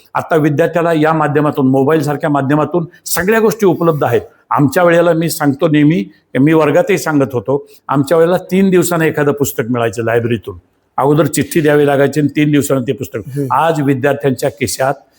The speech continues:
Speaker 1: खिशामध्ये जगातली लायब्ररी आहे.
Speaker 2: हो.
Speaker 1: पण आपला कन्स्ट्रक्टिव्ह, ज्याला विधायक वेळ म्हणतो, वापर,
Speaker 2: हम्म, हम्म.
Speaker 1: आणि मी आज जो वेळ वापरतोय,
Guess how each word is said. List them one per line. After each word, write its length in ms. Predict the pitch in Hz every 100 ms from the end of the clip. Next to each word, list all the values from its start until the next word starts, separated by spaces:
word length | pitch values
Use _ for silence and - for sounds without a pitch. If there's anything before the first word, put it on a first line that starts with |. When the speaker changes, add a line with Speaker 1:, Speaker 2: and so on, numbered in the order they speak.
| _
Speaker 1:
खिशामध्ये 640 | - - 165 139 120 147 147 _ 117
जगातली 560 | 127 120 127 127 139 135
लायब्ररी 460 | 110 107 107 107 104
आहे. 220 | - 123
Speaker 2:
हो. 300 | 135 120 _ _ -
Speaker 1:
पण 220 | 226 139 - - _ -
आपला 360 | 120 - 151 180
कन्स्ट्रक्टिव्ह, 800 | - 156 131 - 185 - 139 110
ज्याला 220 | 139 147
विधायक 560 | 120 135 131 185 180
वेळ 220 | 151 143 135
म्हणतो, 340 | 123 - 110
वापर, 380 | 107 131 135 139
Speaker 2:
हम्म, 300 | - - 135
हम्म. 140 | 123 -
Speaker 1:
आणि 220 | 139 208 208 _ _
मी 220 | 135 165 220
आज 240 | 143 170 135
जो 60 |
वेळ 220 | 160 151 147
वापरतोय, 560 | 139 - 117 - 170